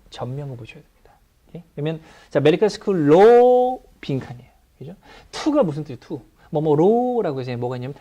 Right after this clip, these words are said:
방향성이 있어요. 방향성. 자, 지금 남은 게 멤버십인데 멤버십 학교의 멤버십이니까 보통 오브와 함께 짝꿍입니다. 어드미션은 입장, 허락 이런 뜻이니까 어디로의 입장이 이런 뉘앙스가 되겠죠. 그죠? 그래서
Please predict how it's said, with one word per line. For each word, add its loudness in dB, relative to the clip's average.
방향성이 -10
있어요. -20
방향성. -20
자, -4
지금 -6
남은 0
게 -4
멤버십인데 -6
멤버십 0
학교의 -2
멤버십이니까 -10
보통 -10
오브와 -8
함께 -16
짝꿍입니다. -20
어드미션은 -4
입장, -8
허락 -12
이런 -10
뜻이니까 -12
어디로의 0
입장이 -12
이런 -12
뉘앙스가 -20
되겠죠. -20
그죠? -18
그래서 -12